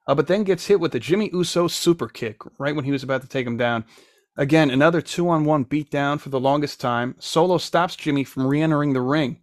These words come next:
and as soon as Solo was making his way into the ring, suddenly, L A Knight's music hits. Makes his way to the ring, takes out both Solo Sikoa and Jimmy Uso.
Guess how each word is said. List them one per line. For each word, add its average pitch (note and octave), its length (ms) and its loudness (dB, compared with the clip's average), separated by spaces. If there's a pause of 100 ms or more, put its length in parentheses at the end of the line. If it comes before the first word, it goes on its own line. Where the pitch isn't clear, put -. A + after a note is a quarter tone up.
(100)
and C3 100 -6
as A#2+ 80 -6
soon E3 160 4
as C#3+ 80 0
Solo D3+ 300 4
was C3 160 0
making C#3 180 -2
his C3 140 -8
way C3+ 100 0
into C3 160 -2
the B2 80 -4
ring, C#3+ 320 -2 (220)
suddenly, E3+ 680 2
L C3 180 4
A C3+ 80 6
Knight's C#3 300 4
music E3 320 4
hits. - 400 -8 (640)
Makes C#3+ 280 2
his C#3+ 120 -2
way D3+ 140 6
to D3+ 120 -4
the C#3+ 80 4
ring, D#3 300 2
takes D#3+ 300 -2
out D#3 160 4
both D#3 200 0
Solo D#3+ 320 -2
Sikoa C#3+ 460 2
and F3 220 0
Jimmy C3+ 220 -4
Uso. A#2 500 -6